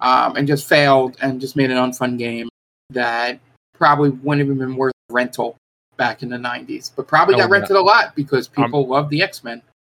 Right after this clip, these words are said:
Speaker 1: Um,
Speaker 2: I'm sure once, I'm sure once the animated series came out, people rented this game all the time.
Speaker 1: Yeah.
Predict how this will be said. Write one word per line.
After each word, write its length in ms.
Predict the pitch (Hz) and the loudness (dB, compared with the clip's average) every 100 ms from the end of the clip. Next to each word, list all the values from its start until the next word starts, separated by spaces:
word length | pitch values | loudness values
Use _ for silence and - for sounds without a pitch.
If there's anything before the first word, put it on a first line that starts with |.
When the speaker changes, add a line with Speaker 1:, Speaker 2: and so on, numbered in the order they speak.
| _ - | _ -10
Speaker 1:
Um, 600 | 123 123 123 123 123 123 | -8 -6 -8 -10 -12 -6
Speaker 2:
I'm 200 | 123 143 | -2 -2
sure 260 | - 190 226 | -2 0 0
once, 460 | 180 175 180 - - | 0 -4 -4 -8 -6
I'm 160 | 139 | -6
sure 240 | 143 - 190 | -6 -2 -2
once 340 | 185 175 165 | -2 -6 -6
the 180 | - 147 | -10 -4
animated 440 | 127 127 135 127 127 | 0 0 0 -2 -4
series 380 | - 123 135 - | -2 0 0 -2
came 180 | 147 147 | -4 -2
out, 160 | 151 | -2
people 340 | 127 117 107 104 | -4 -6 -6 -6
rented 360 | 107 104 - 110 | -4 -4 -6 -10
this 160 | 107 | -10
game 300 | - 113 113 | -2 -2 0
all 140 | 101 104 | -2 -2
the 60 | 101 | -2
time. 480 | 107 107 117 139 - _ _ _ | -2 -2 -2 -6 -16 _ _ _
Speaker 1:
Yeah. 200 | - - | -10 -10